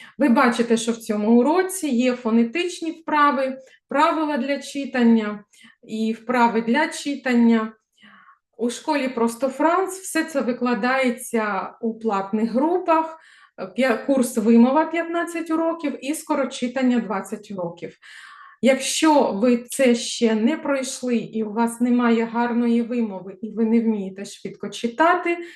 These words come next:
я вас запрошую написати мені у WhatsApp. В описанні під цим відео ви знайдете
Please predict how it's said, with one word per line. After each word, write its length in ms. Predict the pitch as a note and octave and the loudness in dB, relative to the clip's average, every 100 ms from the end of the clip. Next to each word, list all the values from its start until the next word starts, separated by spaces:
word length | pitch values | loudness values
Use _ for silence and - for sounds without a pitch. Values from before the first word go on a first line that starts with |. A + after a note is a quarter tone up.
| - - | -20 0
я 180 | C#4+ E4 | 2 4
вас 160 | - | 4
запрошую 680 | A#3 C#4+ C4+ B3+ A#3+ - A#3 | 4 2 2 2 0 2 4
написати 680 | A3+ A#3 A#3 A#3 C4 A3+ A3+ | 4 2 -2 -2 -2 -2 -2
мені 340 | G#3+ A3+ A3 A3 | 0 2 2 0
у 160 | A3 | -2
WhatsApp. 520 | A#3 A#3 - D4+ E4+ F4+ - - _ _ _ _ | -2 -4 -4 -2 -2 -4 -14 -20 _ _ _ _
В 160 | G3 C4+ | -6 -4
описанні 640 | C#4 C#4+ - C#4 B3+ A#3 | -4 -6 -4 -2 0 0
під 280 | A#3 A#3 - | 0 -8 -8
цим 220 | - A3 | -8 -6
відео 560 | G3 B3+ F4+ E4+ E4 D4 | -4 -4 -4 -4 -2 0
ви 220 | A#3 C#4 | -2 -4
знайдете 920 | C4 A#3+ B3 C4+ A#3 A#3+ B3 A3+ G#3+ | -2 -2 0 -2 -4 -4 -4 -4 -4